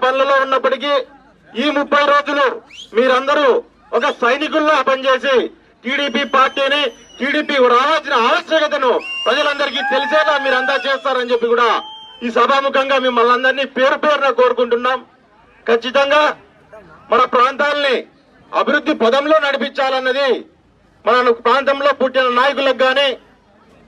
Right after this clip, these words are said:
ప్రాణాలు అర్పించిన వారికి గాని ప్రతి ఒక్కరి కోరిక, ఆకాంక్ష. మరి ఈ రోజు ఒక్కసారి ఐదేళ్ల కిందటికి ఈ రోజుకి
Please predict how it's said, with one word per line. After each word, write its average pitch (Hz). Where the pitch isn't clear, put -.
ప్రాణాలు 285
అర్పించిన 302
వారికి 269
గాని 262
ప్రతి 254
ఒక్కరి 262
కోరిక, 269
ఆకాంక్ష. 262
మరి 285
ఈ -
రోజు 294
ఒక్కసారి 262
ఐదేళ్ల 294
కిందటికి 277
ఈ -
రోజుకి 277